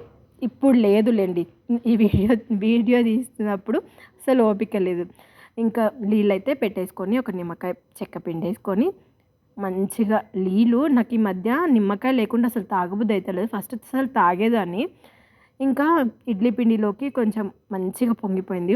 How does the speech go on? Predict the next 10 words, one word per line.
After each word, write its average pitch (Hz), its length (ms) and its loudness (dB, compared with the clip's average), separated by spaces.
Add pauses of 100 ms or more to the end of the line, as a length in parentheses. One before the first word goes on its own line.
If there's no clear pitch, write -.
(120)
ఉప్పు 226 260 -4
వేసేసుకొని 190 600 -4
మంచిగా 208 420 -4
కలిపేసేసుకొని 190 720 -4 (120)
ఇడ్లీలు 196 300 0
అయితే 208 240 -2
వేసేసుకుంటున్నాం. 190 720 -6 (460)
ఏం 254 180 4
కూర 294 260 0
వండాలో 277 320 0